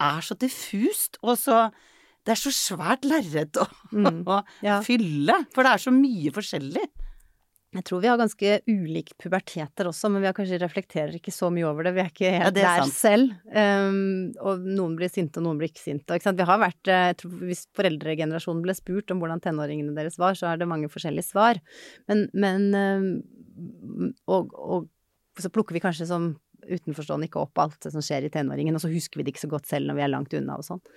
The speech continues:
Speaker 2: Men det er helt sant, det skjer mer ting. Men det handler også om, tror jeg, en kombinasjon med at det er en kropp som begynner å bli eldre. Og det er jo nok en gang dette her med den sorteringen. Hva er egentlig hormonendringene, og hva er det at vi, vi,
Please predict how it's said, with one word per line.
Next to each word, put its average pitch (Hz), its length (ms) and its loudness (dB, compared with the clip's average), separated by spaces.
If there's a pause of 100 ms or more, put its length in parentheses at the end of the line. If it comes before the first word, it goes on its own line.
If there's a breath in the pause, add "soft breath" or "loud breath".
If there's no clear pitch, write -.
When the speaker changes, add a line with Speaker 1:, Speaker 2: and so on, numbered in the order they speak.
(420 loud breath)
Speaker 2:
Men 214 140 4
det 214 80 6
er 202 80 4
helt 220 160 0
sant, 160 260 -2
det 190 320 0
skjer 180 240 0
mer 147 160 2
ting. 175 160 -2
Men 196 140 2
det - 80 2
handler 208 420 0
også - 300 -2
om, 170 100 2
tror 185 220 0
jeg, 160 160 2
en - 20 -6
kombinasjon 160 560 -4
med 156 140 -2
at 156 160 -4
det 165 80 4
er 151 180 2
en 170 80 -2
kropp - 320 -12
som 165 160 -4
begynner 147 240 0
å 147 60 -6
bli 180 180 -2
eldre. 160 380 0 (480 loud breath)
Og 190 80 0
det 202 80 6
er 185 100 6
jo 196 140 4
nok - 180 -8
en 185 140 2
gang 175 100 -2
dette 165 220 0
her 156 100 0
med 170 80 0
den 151 160 0
sorteringen. 165 640 -2
Hva 160 140 6 (160)
er 202 80 0
egentlig 170 260 -4
hormonendringene, 156 960 -2
og 175 80 -4
hva 135 160 0
er 151 120 -2
det 110 100 -4
at - 100 -16
vi, 160 140 -2 (480 soft breath)
vi, 180 340 -6